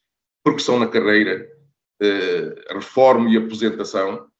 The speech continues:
Portanto, isso é comum a todos, mas depois que provoca consequências diversas a, aos dois grandes grupos. Nos professores mais antigos, isto reflete, ou refletiu-se em mais tempo para chegar ao topo da carreira, mas acabaram por chegar lá.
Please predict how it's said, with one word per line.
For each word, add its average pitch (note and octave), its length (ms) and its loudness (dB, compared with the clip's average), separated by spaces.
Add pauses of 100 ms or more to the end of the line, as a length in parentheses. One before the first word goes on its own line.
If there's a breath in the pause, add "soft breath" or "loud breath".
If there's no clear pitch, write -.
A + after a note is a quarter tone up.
(420)
Portanto, - 360 -6
isso G3+ 220 0
é F3+ 60 4
comum C#3+ 340 -2
a C3 60 0
todos, D3 420 -2
mas D3 160 -10
depois D3 260 -2
que - 120 -16
provoca B2+ 480 -2 (420)
consequências A2+ 760 -6
diversas F#2 600 -6
a, D#2+ 360 -10 (100)
aos F#2 320 -10
dois G2 340 -4 (100)
grandes F#2 280 -8
grupos. - 180 -20 (920)
Nos F3+ 200 -2
professores A#2 340 -4
mais A#2 240 2
antigos, C#3+ 480 0
isto D3+ 220 -8
reflete, C3+ 580 -2
ou G#2 140 0
refletiu-se A2+ 720 -4
em D#2+ 240 -14
mais B2 320 2
tempo A#2+ 420 -2
para G2 160 -6
chegar F2+ 320 -6
ao D2+ 140 -10
topo F2 240 -14
da G#2+ 80 -10
carreira, D#3+ 360 2 (800)
mas G3 200 -2
acabaram C#3+ 420 2
por D#3 100 -8
chegar E3 220 0
lá. A#2+ 340 2